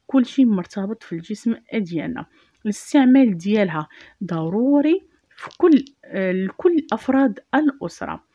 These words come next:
نكمل معاكم الفوائد اللي فعلًا غادي تدهشكم وغادي تبهركم ملي تعرفوها.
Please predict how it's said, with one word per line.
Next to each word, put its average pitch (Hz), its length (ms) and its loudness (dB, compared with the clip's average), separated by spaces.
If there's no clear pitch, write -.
نكمل 277 540 6
معاكم 277 320 4
الفوائد 254 440 2
اللي 233 120 -2
فعلًا 226 420 0
غادي 196 280 -2
تدهشكم 196 540 -2
وغادي 202 340 -2
تبهركم 175 680 0
ملي 311 260 6
تعرفوها. - 520 -6